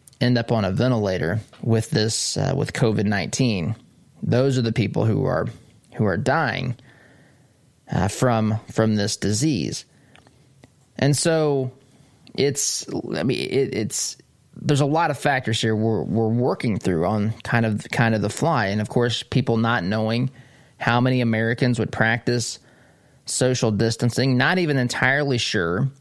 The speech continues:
how effective that would be. That was the, the prescribed path of mitigation. And instead of applauding social distancing, applauding what the coronavirus task force has done,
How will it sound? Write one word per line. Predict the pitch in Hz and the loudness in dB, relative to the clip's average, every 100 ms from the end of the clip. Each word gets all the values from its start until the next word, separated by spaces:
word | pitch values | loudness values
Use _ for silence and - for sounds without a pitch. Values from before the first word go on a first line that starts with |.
| _ | _
how | - 120 113 | 0 2 2
effective | 113 - 127 131 135 120 113 120 | -2 0 0 0 0 0 0 -2
that | - 113 107 | 0 0 2
would | 90 107 | 0 0
be. | 95 95 120 | 0 0 0
That | 120 80 | 0 0
was | 120 117 | -2 -2
the, | 120 107 101 113 _ _ _ _ _ _ _ _ - - | 0 0 0 -4 _ _ _ _ _ _ _ _ -20 -10
the | - 95 | -2 0
prescribed | - 117 - - 117 120 113 | 2 0 0 2 2 2 -2
path | - 123 117 120 | 0 2 2 0
of | 110 | 0
mitigation. | 117 107 101 92 82 - 117 135 - _ _ _ _ _ _ - | 2 2 0 0 0 0 -2 -2 -8 _ _ _ _ _ _ -6
And | - 117 | 0 0
instead | 120 147 147 | 2 0 2
of | 131 | 0
applauding | 110 - 117 135 139 | -2 0 2 2 0
social | 127 131 127 127 110 | 0 0 0 0 0
distancing, | 120 113 123 120 117 123 | 0 0 0 0 0 0
applauding | 104 - 110 123 131 123 | -2 0 2 2 2 0
what | 117 | 0
the | 120 | -4
coronavirus | - 120 120 117 120 120 113 - | 0 2 2 2 2 2 -2 0
task | 117 117 - | 2 2 0
force | 117 117 - | -2 0 -2
has | 101 | -2
done, | 107 110 117 135 | 2 2 2 -2